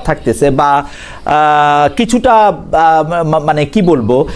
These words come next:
আহ, অন্যরকম জায়গায়ও যাইতে চাইতেছে, আপনি তাদেরকে জায়গা পরিবর্তন করতে দিচ্ছেন না, আপনি বলতেছেন না যে তুমি ওইটাই।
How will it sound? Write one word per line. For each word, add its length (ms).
আহ, 460
অন্যরকম 720
জায়গায়ও 480
যাইতে 280
চাইতেছে, 360
আপনি 420
তাদেরকে 440
জায়গা 340
পরিবর্তন 500
করতে 220
দিচ্ছেন 480
না, 160
আপনি 400
বলতেছেন 380
না 100
যে 140
তুমি 220
ওইটাই। 480